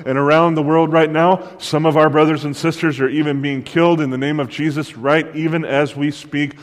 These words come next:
This very morning, I promise you, some circle of Christians got caught in a cave or a basement worshiping Jesus Christ, and they're gonna pay with their lives today.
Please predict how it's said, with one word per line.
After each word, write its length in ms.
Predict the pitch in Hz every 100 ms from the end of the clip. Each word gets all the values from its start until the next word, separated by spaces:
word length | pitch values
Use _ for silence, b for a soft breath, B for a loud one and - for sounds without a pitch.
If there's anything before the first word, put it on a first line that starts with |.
| B B
This 200 | 139 120
very 280 | 151 170
morning, 440 | 151 147 160 160 147
I 80 | 156
promise 500 | 147 160 160 160 160
you, 180 | 151 B B
some 360 | - 170 165 165
circle 440 | - 175 160 165
of 140 | 147
Christians 480 | - 165 - 160 147
got 300 | 147 147 -
caught 420 | - 156 165 160 B B
in 80 | 143
a 60 | 131
cave 420 | - 160 165 151
or 100 | 135
a 40 |
basement 720 | 110 151 160 160 156 - -
worshiping 500 | 135 160 - 143 151
Jesus 380 | 123 156 147 135
Christ, 500 | - 156 147 147 - - B
and 120 | 120
they're 80 | 139
gonna 160 | 151 160
pay 240 | 151 170
with 160 | 165 160
their 140 | 147
lives 340 | 139 147 143 -
today. 280 | 107 98